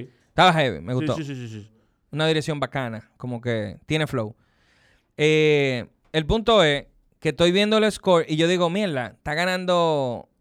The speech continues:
Speaker 1: eh, Golden
Speaker 2: Golden State.
Speaker 1: State". Pero yo no lo vi el juego porque yo pensaba que, de-, honestamente, ¿tú sabes lo que yo pensaba que iba a pasar? Yo pensaba que iban a rolear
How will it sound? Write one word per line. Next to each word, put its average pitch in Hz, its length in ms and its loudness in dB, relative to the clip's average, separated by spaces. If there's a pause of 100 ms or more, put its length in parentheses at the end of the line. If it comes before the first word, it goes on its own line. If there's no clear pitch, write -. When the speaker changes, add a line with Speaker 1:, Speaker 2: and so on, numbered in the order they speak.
(100)
Speaker 1:
eh, 123 640 -4 (640)
Golden - 0 -
Speaker 2:
Golden 147 280 -2
State. 135 340 0
Speaker 1:
State". 120 140 -12 (640)
Pero 190 380 4
yo 170 240 -2
no 247 120 0
lo 226 160 4
vi 160 160 2
el 143 80 2
juego 135 300 0
porque 139 180 0
yo 160 140 -2
pensaba 143 480 -2
que, 120 420 -4 (540)
de-, - 340 -18
honestamente, 208 540 4
¿tú 170 60 -8
sabes 240 140 4
lo - 20 4
que 247 60 4
yo 233 80 0
pensaba 240 220 0
que 233 60 -2
iba 233 60 2
a 226 40 -2
pasar? 202 280 -4 (340)
Yo 180 100 0
pensaba 185 340 2
que 156 140 0
iban 170 220 2
a 180 80 -2
rolear 156 500 0